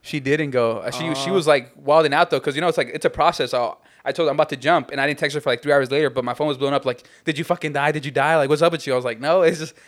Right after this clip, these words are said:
Speaker 1: a long process, you know, getting on the
Speaker 2: Yeah.
Speaker 1: plane and getting all that training done." But
Speaker 2: Is it, uh, and we could do this in a day? You don't gotta spend the night.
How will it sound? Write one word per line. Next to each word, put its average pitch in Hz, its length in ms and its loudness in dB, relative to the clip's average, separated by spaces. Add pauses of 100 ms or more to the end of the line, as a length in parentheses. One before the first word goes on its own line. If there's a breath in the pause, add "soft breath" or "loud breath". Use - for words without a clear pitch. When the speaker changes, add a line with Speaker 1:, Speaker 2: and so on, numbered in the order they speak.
Speaker 1:
a 151 100 0
long 156 180 2
process, 156 460 0
you 123 60 -4
know, 127 100 -2
getting 127 180 -2
on 127 60 -2
the 123 60 -4
Speaker 2:
Yeah. 127 80 -8
Speaker 1:
plane 131 220 -4
and 120 60 -6
getting 123 180 -4
all 120 60 -2
that 113 140 -2
training 123 300 -10
done." 107 200 -10
But 104 200 -14 (160)
Speaker 2:
Is 156 160 0
it, 156 80 2
uh, 151 240 2
and 151 160 -4
we 147 80 -4
could 165 100 -6
do 156 100 -4
this 156 180 -6
in 143 80 -8
a 127 40 -6
day? 131 200 -4
You 165 100 -6
don't 143 80 -8
gotta 127 140 -6
spend 131 220 -14
the 120 40 -12
night. 139 320 -12